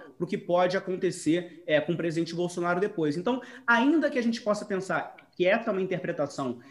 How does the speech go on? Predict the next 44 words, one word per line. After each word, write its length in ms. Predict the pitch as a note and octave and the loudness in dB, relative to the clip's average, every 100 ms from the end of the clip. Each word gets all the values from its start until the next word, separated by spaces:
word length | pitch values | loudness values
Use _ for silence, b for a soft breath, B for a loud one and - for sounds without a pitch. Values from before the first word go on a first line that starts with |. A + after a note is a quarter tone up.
| B - | B 0
elástica, 960 | F3 D3 D#3+ G#3 F3 - A#2+ - G#2+ B B | 2 4 4 2 0 -4 -8 -6 -8 B B
ela 220 | G3+ A3 | 0 2
ainda 320 | G#3 A#3 D4+ C4 | 2 2 2 2
assim 340 | A#3 - A#3+ | 0 -2 2
não 240 | B3 A#3+ | 2 2
vai 160 | A#3 A3+ | 0 -2
transferir 480 | A3+ A#3+ - G#3+ A#3 | -2 -2 -2 -4 -4
pro 100 | A#3+ | -4
Supremo 360 | A3+ G#3 A3 | -4 -4 -4
todo 220 | A3+ A3+ A3+ | -2 -4 -2
o 60 | |
poder 680 | - G#3 D#3 G3+ G#3 - - - | 0 0 4 2 2 -4 -12 -2
dessa 220 | F3 F3+ | -2 -2
persecução 520 | F3+ D#3+ F3+ - E3+ | -6 -4 -6 -4 -4
criminal. 480 | E3+ D#3+ C#3+ F3+ F#3 B | -2 0 2 0 -2 B
Ainda 220 | E3+ A3+ A3+ | -2 0 2
assim, 140 | A#3 | 0
o 40 | |
presidente 260 | A3+ G3+ G3 | 0 -2 -4
Bolsonaro 300 | F3+ F3+ F#3 | -4 -2 0
vai 140 | G3+ | 0
ter 80 | F#3 | 0
um 160 | G#3 A#3 | 0 -2
trunfo, 520 | - D#3 A3+ - G2+ b b | 0 -2 -2 -8 -10 b b
né, 140 | D#3 E3 | -4 -2
que 80 | B2 | -2
no 80 | |
fim 140 | B2 C#3 | 0 -2
do 80 | B2+ | -2
dia 260 | B2 C#3+ | 0 0
o 80 | C3 | 0
P 160 | C3 C3 | 0 -2
G 120 | B2+ | 0
R 180 | C3 C3+ | -2 -2
hoje 120 | B2+ | -4
em 40 | |
dia 180 | A#2+ B2 | -2 -2
é 80 | - | 0
um 140 | G3+ F#3 | -2 0
trunfo 320 | D#3 E3 E3 | 0 -2 -2
do 100 | C3+ | -4
presidente 380 | C3 B2 B2 B2 | -4 -2 -4 -4
da 100 | B2+ | -6
República, 580 | A#2+ C3 F3+ G3+ A#3 | -6 -4 -2 -2 -4